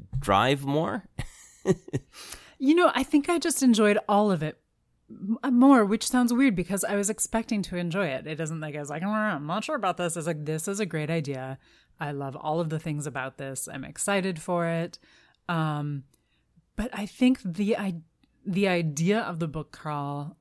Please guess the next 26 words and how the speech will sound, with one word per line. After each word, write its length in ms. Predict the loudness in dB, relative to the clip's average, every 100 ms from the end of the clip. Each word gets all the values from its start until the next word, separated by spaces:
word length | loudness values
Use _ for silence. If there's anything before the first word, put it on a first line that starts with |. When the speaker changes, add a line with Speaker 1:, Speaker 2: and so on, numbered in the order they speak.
| -12
Speaker 2:
book 400 | -4 -4 -6 -16 -14
crawl 400 | -6 -4 -4 -6
and 180 | -6 -4
just 220 | -4 -4
going 260 | -2 -2 -2
through 240 | -2 -2
it 220 | -2 -2 -4
was 200 | -4 -2
just 360 | -2 -2 -6 -12 _ _ _ _ _ _ _ _ -6
somehow 380 | -2 2 2 0 -2
even 380 | -2 0 2 2
more 340 | 2 0 -2
fun 760 | -4 -6 -2 0 2 2 0 -2 _ _ _ _ _ _ _ _ _ _
than 280 | -6 -2 0
I 100 | -2
expected. 500 | -4 -6 -8 -12 -10
And 140 | -6 -4
I 80 |
think 180 | -4 -6
we 240 | -4 0 2
were 180 | 2 2
just 240 | 0 0
both 260 | 0 0 -2
in 340 | -4 -2 -2
a, 640 | -4 -6 -4 -4 -6 -8 -8
um, 640 | -8 -8 -8 -8 -8 -12